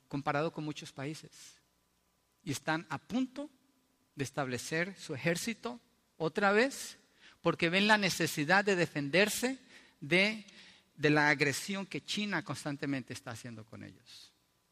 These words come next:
China, uno de los países más prósperos del mundo,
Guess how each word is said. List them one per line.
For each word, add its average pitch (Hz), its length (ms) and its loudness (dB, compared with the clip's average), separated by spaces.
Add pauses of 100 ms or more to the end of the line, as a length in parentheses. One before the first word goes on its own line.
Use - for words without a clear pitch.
(440)
China, 240 300 2
uno 165 140 0
de 160 60 0
los - 80 -8
países 165 300 -2
más 160 160 0
prósperos 175 400 -2
del 151 140 -2
mundo, 233 440 0